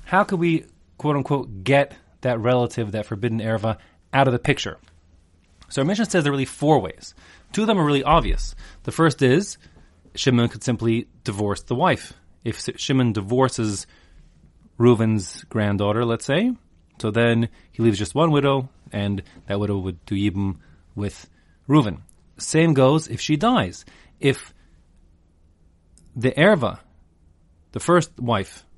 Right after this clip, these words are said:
Reuven's granddaughter, who married Shimon, she predeceases Shimon, she dies first. So when Shimon dies without any children, there's only one wife left. That's the only wife in the picture, and again, that wife would then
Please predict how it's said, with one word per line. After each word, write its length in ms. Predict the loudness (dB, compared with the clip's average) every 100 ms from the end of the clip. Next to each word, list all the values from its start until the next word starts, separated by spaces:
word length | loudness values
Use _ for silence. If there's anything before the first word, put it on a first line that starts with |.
| -2
Reuven's 280 | 0 2 0
granddaughter, 340 | 2 2 2
who 100 | -2
married 200 | -2 -2
Shimon, 300 | 0 -2 -2 -6 _
she 200 | -8 -4
predeceases 1080 | -4 -2 0 2 2 0 -2 0 -2 -4 -6
Shimon, 300 | -6 -4 -2
she 120 | -2 -2
dies 240 | 0 -2
first. 400 | -2 -2 -2 -6 -20 -20 _
So 120 | -10 -6
when 120 | -4
Shimon 280 | -2 0 2
dies 400 | 2 2 0 -6 -20 _
without 140 | -2
any 140 | 0 0
children, 360 | 2 2 2
there's 120 | 2
only 140 | 0 0
one 260 | 0 0
wife 200 | 0 0
left. 280 | 4 2 2 -20 _ _ _ _ _ -8
That's 120 | -6
the 60 | -2
only 120 | 0
wife 140 | 0
in 60 | -2
the 40 |
picture, 280 | -2 0 0
and 80 | 0
again, 360 | 2 2 2
that 180 | 0 -2
wife 240 | -2 -6 -6
would 100 | -6
then 300 | -4 -6